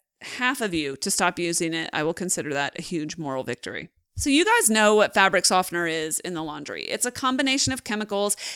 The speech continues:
They coat the surface of whatever you're drying or washing in some cases, but they coat the surface of your clothes with a thin layer of lubrication, and then that makes the clothes feel smoother and helps them to resist static electricity, right?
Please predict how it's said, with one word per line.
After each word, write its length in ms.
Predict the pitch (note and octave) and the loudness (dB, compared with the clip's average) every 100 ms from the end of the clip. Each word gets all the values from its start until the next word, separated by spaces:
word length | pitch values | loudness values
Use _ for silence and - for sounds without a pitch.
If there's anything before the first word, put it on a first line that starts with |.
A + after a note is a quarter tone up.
| - | 2
They 120 | B3+ | 4
coat 480 | B3+ - B3+ C4+ - | 8 10 10 8 4
the 120 | E4+ | 2
surface 580 | - A#3 A3 C#4 E4 E4+ | 6 6 4 2 2 2
of 220 | - G#3+ | 2 2
whatever 320 | A3 A3 G#3+ A3 | 4 4 6 4
you're 180 | G3 | 2
drying 560 | F#3+ D#3+ F#3 G3 G#3 A#3 | 0 0 0 2 2 2
or 160 | - G#3+ | 2 4
washing 480 | A3+ A#3 - E3+ | 4 4 2 -2
in 140 | D3+ F#3+ | -4 -4
some 160 | F3 | -4
cases, 360 | F#3 E3+ F#3+ A3 - - - | -4 -4 -2 -2 -6 -14 -6
but 100 | B3 | 0
they 100 | C4 | 2
coat 420 | B3+ - D#4 F4 - | 2 2 2 2 2
the 60 | |
surface 420 | B3+ B3 B3 B3+ | 4 4 2 0
of 120 | A#3+ G#3 | 0 -2
your 80 | |
clothes 480 | G#3 - G#3 A3 G#3+ | -4 0 2 4 2
with 120 | G#3 | 2
a 120 | G3+ - - | -2 -2 0
thin 300 | A#3 A#3 G#3 | 2 2 2
layer 320 | F#3+ G3 G3 | 2 2 2
of 180 | F3 F3+ | 0 0
lubrication, 800 | F#3 F3+ F#3+ F#3 F#3 C4 C#4 C4+ | -2 -2 -4 -4 -2 0 0 -2
and 160 | G3+ | -2
then 120 | G#3 G#3 | 0 2
that 200 | G#3+ A3 | 2 2
makes 220 | G#3 - | -2 -4
the 100 | G3+ | -4
clothes 380 | - G3 G3 - | -4 -2 0 0
feel 180 | G3 | 0
smoother 540 | F#3+ - G3 F#3+ G3+ G3 | 2 0 0 -2 -2 -2
and 140 | F3 | -2
helps 240 | G#3 F#3+ - | -4 -4 -4
them 180 | F#3+ | -4
to 160 | F#3+ F#3+ | -4 -2
resist 560 | F#3 E3+ F3+ - - - | -2 -2 0 2 2 0
static 400 | F#3+ F3+ F3 F3 | 0 0 0 -2
electricity, 680 | E3+ - D#3+ - - G#1 - | -2 -2 -2 -2 -4 -8 -6
right? 400 | D#3 D#3+ A3 | 0 2 2